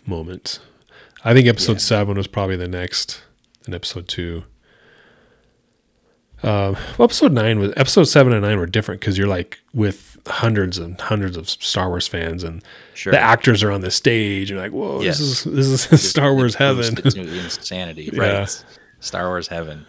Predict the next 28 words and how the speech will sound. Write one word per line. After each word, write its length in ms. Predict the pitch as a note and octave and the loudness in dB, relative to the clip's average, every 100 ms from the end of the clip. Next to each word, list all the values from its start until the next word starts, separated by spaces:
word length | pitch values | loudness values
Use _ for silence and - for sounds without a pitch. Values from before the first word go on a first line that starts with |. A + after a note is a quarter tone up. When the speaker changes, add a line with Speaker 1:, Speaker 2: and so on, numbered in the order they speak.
| - | -10
Speaker 1:
Yeah, 320 | F2+ F2+ F2+ | -8 -6 -8
so 260 | - - C3 | -12 -10 -8
it's 160 | - | -6
hard 160 | G2 F2+ | -6 -6
to 40 | |
say. 160 | - G#2+ | -6 4
But 120 | C3 | 6
I 60 | C#3+ | 8
think 160 | D3+ | 6
just 180 | C3+ - | 4 4
'cause, 320 | C3 A2+ G#2 | 4 4 2
you 100 | A#2 | -2
know, 80 | G2 | -2
like 200 | F#2+ F#2 | -4 -6
you 60 | G2 | -8
said, 200 | - F2+ | -6 -8
it 60 | |
had 80 | F2 | -6
been 280 | F#2 F2+ F2+ - - _ _ | -8 -8 -12 -16 -20 _ _
so 240 | - C#3 A2 | 4 6 8
long 400 | G#2 G2+ G2 F#2+ | 4 2 0 -2
since 260 | G#2 F#2+ | -6 -8
the 180 | - F#2+ | -10 -10
previous 520 | - G2+ F#2 F#2 - | -6 -4 -4 -4 -4
new 180 | G2 F#2+ | -4 -2
Star 280 | - G2 F2+ | -2 -4 -4
Wars, 220 | F#2 F#2 | -6 -6
uh, 400 | - A#2 A#2+ A#2 | -8 -12 -12 -14